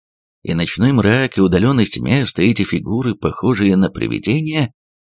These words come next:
всё это, по-видимому, производило на него удручающее впечатление. В голосе его звучала и неуверенность. "Не знаю,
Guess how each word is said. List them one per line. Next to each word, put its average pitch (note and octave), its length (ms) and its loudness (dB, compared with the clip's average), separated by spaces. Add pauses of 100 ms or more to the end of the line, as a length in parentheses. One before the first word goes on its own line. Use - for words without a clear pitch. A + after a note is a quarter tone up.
(100)
всё - 220 -6
это, G#2 320 0
по-видимому, A2+ 680 0
производило G2 640 2
на G#2 80 4
него F#2 320 4
удручающее E2+ 720 -2
впечатление. B1 760 -8 (840)
В F2 120 -2
голосе C3+ 420 0
его C3 200 0
звучала B2 440 -4
и A#2 100 0
неуверенность. G2+ 800 0 (760)
"Не F#2+ 220 2
знаю, F#2 600 -4